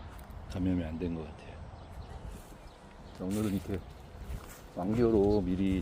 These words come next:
좀 뿌려놓고서 좀 쫙 해놨는데,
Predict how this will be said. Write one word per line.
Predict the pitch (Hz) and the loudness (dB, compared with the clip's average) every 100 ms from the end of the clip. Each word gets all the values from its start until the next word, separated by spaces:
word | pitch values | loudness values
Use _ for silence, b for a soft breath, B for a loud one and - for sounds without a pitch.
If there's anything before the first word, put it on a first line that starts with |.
| - | 0
좀 | 87 80 | -6 -6
뿌려놓고서 | - 120 113 98 - - - 90 98 92 76 - - - | -4 -2 0 -2 -4 -10 -2 2 2 0 -2 -8 -10 -8
좀 | - 95 90 - - - - - - - - - | -4 -4 -4 -8 -14 -16 -18 -18 -16 -16 -10 -8
쫙 | 82 | -4
해놨는데, | 113 120 117 95 104 110 | -2 0 0 0 -2 -2